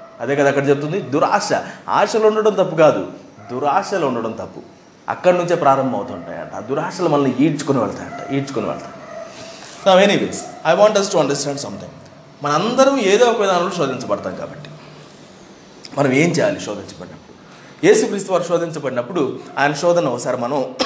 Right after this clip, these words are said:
<clears throat> జ్ఞాపకం చేసుకుందాం. అపవాది చేత శోధించబడ్డానికి ఆయన అరణ్యానికి కొనుకోబడ్డాడు. మత్తయి సువార్త నాలుగో అధ్యాయంలో నలభై దినాలు నలభై రాత్రులు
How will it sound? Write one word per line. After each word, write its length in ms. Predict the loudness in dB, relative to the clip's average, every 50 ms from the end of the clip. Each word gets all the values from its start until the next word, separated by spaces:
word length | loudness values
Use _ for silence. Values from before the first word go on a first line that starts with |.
| -2 -4
<clears throat> 200 | -6 -6 -8 -8 -6
జ్ఞాపకం 480 | -2 0 2 2 0 0 -2 -4 -4
చేసుకుందాం. 440 | -4 -4 -6 -8 -8 -10 -12 -12 -14 -16 -20 -20 -20 -20 -20 -20 -20 -20 -20 -20 -20 -20 -20 -20 -20 -20 -20 -20 -20 -20 -20 -20 -20 -20 -20 -18 -8 -4
అపవాది 500 | -2 2 6 8 8 8 8 6 6 4
చేత 140 | 4 4 4
శోధించబడ్డానికి 720 | 0 0 0 -2 -2 -2 -2 0 2 4 4 2 2 2 0
ఆయన 120 | 0 2
అరణ్యానికి 440 | 2 0 -2 -2 -2 -4 -4 -4 -4
కొనుకోబడ్డాడు. 800 | -6 -6 -6 -6 -8 -10 -10 -10 -10 -12 -12 -14 -18 -20 -20 -20 -20 -20 -20 -20 -20 -20 -16 -10 -4 -4
మత్తయి 200 | -2 -2 0 0
సువార్త 280 | 4 4 4 4 4
నాలుగో 340 | 0 0 0 -2 -2 -2 -2
అధ్యాయంలో 420 | -4 -4 -6 -10 -10 -12 -12 -16 -20 -20 -20 -20 -20 -20 -20 -20 -20 -20 -20 -20 -20 -20 -20 -20 -20 -20 -18 -18 -20 -20 -20 -18 -18 -18 -16 -16 -18 -18 -20 -20 -20 -20 -18 -18 -18 -16 -18 -18 -14 -6 -2
నలభై 360 | 2 4 4 6 6 6 6
దినాలు 440 | 6 4 2 2 2 2 0 -2 -4 -8 -14 -16 -18 -18 -18 -12 -8
నలభై 240 | -6 -6 -4 -2 0
రాత్రులు 480 | 4 4 4 2 0 -6 -8 -8 -10